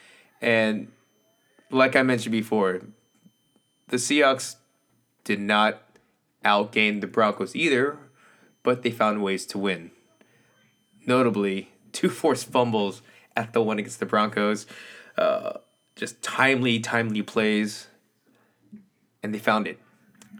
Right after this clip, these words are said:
So what does this mean for this game? Well, a couple things come to mind. When the Niners have the football, you look at Trey Lance, and I know it was a monsoon. I know that that was only his third starts, but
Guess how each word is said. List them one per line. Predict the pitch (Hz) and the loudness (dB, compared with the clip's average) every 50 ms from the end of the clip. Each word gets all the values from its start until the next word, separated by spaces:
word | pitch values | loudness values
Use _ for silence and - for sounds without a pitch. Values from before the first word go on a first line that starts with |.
| - - - | -20 -20 -20
So | - - - 107 104 98 98 92 - - | -10 -2 0 2 2 2 2 0 -2 -4
what | - 127 139 127 | 0 0 2 2
does | 139 131 120 110 | 2 2 2 2
this | 123 123 123 - - - _ _ _ _ _ - | 0 0 -2 -4 -8 -16 _ _ _ _ _ -6
mean | 131 131 127 123 123 120 | -4 -2 -2 -2 -4 -4
for | 120 - - 117 | -6 -4 -4 -4
this | 107 107 104 - | -4 -4 -6 -6
game? | - 107 110 113 127 143 143 127 | -6 -4 -2 -2 -4 -4 -4 -4
Well, | 117 110 113 117 117 117 - - _ _ _ _ _ _ _ _ _ _ - - | -2 0 2 0 0 -2 -6 -14 _ _ _ _ _ _ _ _ _ _ -20 -20
a | - - - - - _ - | -20 -20 -20 -20 -20 _ 0
couple | - 165 - 139 123 | 0 2 2 2 0
things | 120 113 110 - | 0 -2 -4 -4
come | 113 104 98 | -6 -8 -8
to | 101 98 | -10 -10
mind. | 92 87 82 85 90 92 - - _ _ _ _ - - - - _ _ _ _ - _ _ _ _ _ _ _ _ _ _ | -8 -8 -8 -6 -8 -10 -10 -14 _ _ _ _ -20 -20 -20 -20 _ _ _ _ -20 _ _ _ _ _ _ _ _ _ _
When | - 135 135 | -2 -2 0
the | 127 123 | 0 0
Niners | 127 127 127 131 131 127 123 - | 2 2 2 2 2 0 0 0
have | 127 113 - | -2 -4 -4
the | - - | -6 -6
football, | - - 123 113 117 117 110 110 110 107 107 104 - - - _ _ _ _ | -4 -4 -4 -2 0 2 2 2 2 2 0 -2 -6 -12 -20 _ _ _ _
you | - 120 120 | -4 -2 0
look | 120 123 120 120 | 0 0 -2 -2
at | 113 - | -4 -4
Trey | - 117 110 104 | -4 -4 -2 -2
Lance, | 107 107 107 107 104 104 - 104 | -2 -2 -2 -2 -4 -6 -6 -4
and | 101 98 95 92 - - _ _ _ _ _ _ _ _ _ _ _ _ _ _ | -4 -4 -4 -6 -12 -20 _ _ _ _ _ _ _ _ _ _ _ _ _ _
I | - 101 107 | -6 -4 -2
know | 110 117 131 127 | 0 2 2 2
it | 123 | 2
was | 127 113 | 0 0
a | 120 117 | 0 0
monsoon. | 117 117 117 113 113 - 120 113 110 101 | 0 0 0 -2 -4 -4 -2 0 0 0
I | 98 | -2
know | 98 101 104 110 117 117 113 | 0 0 2 2 2 2 2
that | 117 120 110 113 | 0 -2 -2 0
that | 117 117 117 | 2 2 2
was | 113 110 113 | 2 0 0
only | 110 113 110 107 | -2 -2 -4 -4
his | 92 - | -6 -4
third | - - 107 104 101 | -2 -2 0 0 -2
starts, | - - - 104 104 104 101 - - | -2 -2 -2 0 0 -2 -2 -6 -10
but | - - 104 104 101 | -8 -6 -4 -4 -4